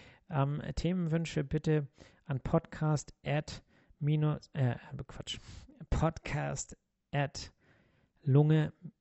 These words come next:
minus vital Punkt de.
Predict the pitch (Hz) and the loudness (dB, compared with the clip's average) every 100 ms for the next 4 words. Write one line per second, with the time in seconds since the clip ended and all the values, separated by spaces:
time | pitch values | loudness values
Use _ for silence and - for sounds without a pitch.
0 | _ _ _ 160 151 147 143 - 127 123 | _ _ _ 2 4 4 2 2 -2 -2
1 | - 120 131 127 - 123 110 117 - 156 | -2 -2 -2 -2 -2 -2 -2 -6 -2 0
2 | 165 165 | 2 0